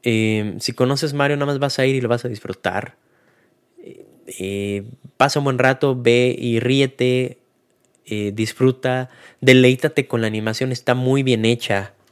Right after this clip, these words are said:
Toda la animación es, este, el diseño, los colores, está todo muy, muy bien hecho, se ve muy bonito, el diseño de los personajes es perfecto,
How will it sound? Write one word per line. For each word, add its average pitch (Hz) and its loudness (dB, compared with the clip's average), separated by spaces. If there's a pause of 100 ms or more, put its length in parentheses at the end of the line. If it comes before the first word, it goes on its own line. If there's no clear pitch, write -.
(560)
Toda 113 6
la 110 4
animación 101 -2
es, 107 -4
este, 95 -4 (1500)
el 120 8
diseño, 123 6
los 107 2
colores, 117 4 (300)
está - -8
todo 131 -2
muy, 127 0
muy 123 0
bien 113 -2
hecho, 117 -2 (340)
se - -2
ve 131 6
muy 143 6
bonito, 120 -2 (200)
el 120 -2
diseño 117 2
de 143 0
los 135 -6
personajes 110 -4
es - -6
perfecto, 101 0